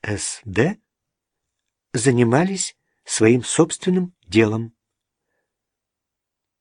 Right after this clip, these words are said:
«Понятно». Мэнли протянула Кэрри сложенные банкноты. Большое вам спасибо. Благодарю. Вы приятная леди,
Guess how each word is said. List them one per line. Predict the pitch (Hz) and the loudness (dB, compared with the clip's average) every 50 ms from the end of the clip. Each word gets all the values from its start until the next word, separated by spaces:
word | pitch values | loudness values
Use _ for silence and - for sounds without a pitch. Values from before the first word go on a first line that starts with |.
| _ _ _ | _ _ _
«Понятно». | - 127 147 147 131 117 101 101 98 95 - _ _ _ 101 101 104 104 104 104 - _ _ _ _ _ _ _ _ _ _ _ _ _ _ _ _ _ _ _ _ _ _ _ _ _ _ _ | -4 -4 -4 -4 -4 -4 -2 -2 -4 -6 -10 _ _ _ -6 -2 -2 -2 -2 -4 -8 _ _ _ _ _ _ _ _ _ _ _ _ _ _ _ _ _ _ _ _ _ _ _ _ _ _ _
Мэнли | 120 120 131 131 131 131 131 135 131 131 - _ _ _ _ _ - | 0 2 4 4 2 2 0 -2 -4 -4 -8 _ _ _ _ _ 0
протянула | 113 113 - - 120 123 123 120 117 | 0 2 4 4 4 6 6 4 4
Кэрри | - - - 131 131 147 147 147 151 151 147 - | 2 2 2 2 4 4 2 -2 -6 -8 -8 -10
сложенные | - - - 113 117 120 107 123 123 123 120 | -6 0 4 4 4 4 4 2 2 2 2
банкноты. | 113 120 120 117 117 - 98 92 90 - - 95 95 - _ _ _ _ _ _ _ _ _ _ _ _ _ _ _ _ _ _ _ _ _ _ _ _ | 2 2 0 0 -2 -4 -4 -4 -4 -6 -8 -12 -12 -14 _ _ _ _ _ _ _ _ _ _ _ _ _ _ _ _ _ _ _ _ _ _ _ _
Большое | - 107 135 131 - - - 143 139 127 | -2 0 0 2 2 2 4 4 4 4
вам | 120 120 110 107 | 2 0 -2 -4
спасибо. | - - - 101 - - 107 90 82 87 87 - _ _ _ _ _ _ _ _ _ _ _ _ _ _ _ _ _ _ - | -6 -6 -6 -6 -2 -2 -2 -2 -2 -4 -6 -8 _ _ _ _ _ _ _ _ _ _ _ _ _ _ _ _ _ _ -6
Благодарю. | 127 139 151 147 143 123 139 127 110 110 120 123 - _ _ _ _ _ _ _ _ _ _ _ _ _ _ _ _ _ _ _ _ _ _ _ _ _ _ - | 0 0 2 2 2 2 4 4 4 2 0 -2 -4 _ _ _ _ _ _ _ _ _ _ _ _ _ _ _ _ _ _ _ _ _ _ _ _ _ _ 2
Вы | 123 165 180 175 | 6 6 6 6
приятная | 175 - 175 180 175 175 175 170 170 - 151 151 143 143 135 | 6 4 4 4 6 4 4 2 0 0 0 2 2 2 4
леди, | 127 131 123 117 110 98 104 101 101 101 - | 4 6 6 4 4 2 0 -2 -2 -4 -8